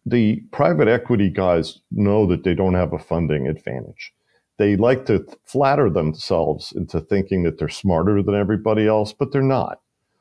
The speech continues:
So at the end of the day, the banks have an advantage here because they can warehouse failed, you know, commercial properties, for example, and just sit on them for a period of years, and the funding is cheap enough that they can do it. Private equity can't do that.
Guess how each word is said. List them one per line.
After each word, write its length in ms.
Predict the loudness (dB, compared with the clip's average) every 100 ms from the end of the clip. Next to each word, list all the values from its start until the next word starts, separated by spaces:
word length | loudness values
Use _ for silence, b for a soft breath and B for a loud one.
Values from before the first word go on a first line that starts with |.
| _ _
So 280 | 2 2
at 120 | 2 0
the 100 | 0
end 120 | 2
of 120 | 2
the 80 | 0
day, 260 | 2 2
the 120 | 2 0
banks 380 | 0 -2 -2 -2
have 120 | 0
an 120 | 0
advantage 600 | -2 -2 0 0 -2 -4
here 220 | -4 -4
because 400 | -4 -8 -6 -2
they 100 | -2
can 320 | -2 -4 -4
warehouse 760 | -2 0 0 -2 -2 -4 -6 -16 _ _ _ _
failed, 440 | 0 2 4 2 -4 _ -8
you 120 | -6
know, 140 | -6 -8
commercial 400 | -2 -2 0 -4
properties, 540 | 0 0 0 -2 -4
for 100 | -2
example, 440 | -4 0 -2 0 -4
and 80 | -2
just 280 | -6 -4
sit 140 | -4 -2
on 160 | -2
them 160 | -4 -8 _ _ _ _ _
for 120 | -4
a 60 | -4
period 420 | 0 2 2 2
of 80 | -2
years, 480 | 0 2 2 2 0
and 100 | -2
the 60 |
funding 540 | -2 -2 0 2 0 0
is 180 | -2 -6
cheap 320 | -4 -2 0
enough 320 | -2 -4 -10
that 140 | -10 -4
they 100 | -4
can 220 | -2 -6
do 260 | -2 -2 -2
it. 100 | -4 b b b b -4
Private 320 | -2 2 2
equity 320 | 2 0 -2
can't 340 | -2 -4 -4
do 180 | 0 0
that. 180 | 2 -4